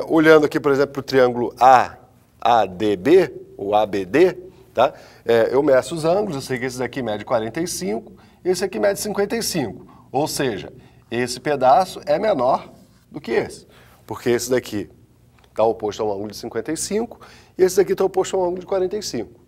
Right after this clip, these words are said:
O que que será que vai acontecer com esse daqui? Bom, é, eu já tenho, é, cem graus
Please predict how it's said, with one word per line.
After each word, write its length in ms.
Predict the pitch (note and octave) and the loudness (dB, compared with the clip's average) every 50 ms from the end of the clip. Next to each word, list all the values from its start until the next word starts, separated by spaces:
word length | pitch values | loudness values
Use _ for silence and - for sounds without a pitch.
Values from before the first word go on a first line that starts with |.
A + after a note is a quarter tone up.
| _ _ _ _ _ _ _ | _ _ _ _ _ _ _
O 60 | _ - | _ -2
que 120 | - G3+ | -2 -2
que 80 | G3+ - | -2 0
será 200 | G#3 G3+ G3 F3+ | -2 0 -2 -2
que 80 | E3+ | -2
vai 120 | F#3 F3+ F3+ | -2 -2 -2
acontecer 440 | F3 F3+ F3+ F3 E3 D#3 D#3+ F3 | -2 -4 -4 -4 -4 -4 -4 -6
com 180 | E3 F3+ F3 D#3+ | -4 -4 -4 -4
esse 180 | D#3 D#3 D#3 - | -4 -4 -6 -6
daqui? 320 | D#3 D3 - A#2+ F2 - - - _ _ _ _ _ _ _ _ _ _ _ _ _ _ - | -8 -8 -8 -8 -12 -14 -16 -20 _ _ _ _ _ _ _ _ _ _ _ _ _ _ 0
Bom, 320 | - B2+ B2 G2 - - - - - - - - - - - | 4 4 4 4 2 -4 -18 -20 -20 -20 -20 -20 -12 -2 2
é, 260 | A#2 A#2+ A#2 G#2+ - | 4 4 4 4 2
eu 60 | C3+ | 2
já 160 | C3 E3 E3 | 4 4 4
tenho, 500 | E3 - D3 C#3 C3 A2 F#2+ - - - - - | 6 6 6 6 4 2 -2 -6 -10 -18 -8 -2
é, 360 | - G2+ G2+ G2 F#2+ F2+ F2 | 0 0 0 0 -2 -6 -6
cem 340 | - - - - - E3 E3 | -8 -8 0 4 6 6 6
graus 560 | D3+ D#3+ D3+ D3+ E3+ G3 A3 G#3+ - - - | 6 4 4 6 4 4 2 -2 -8 -20 -20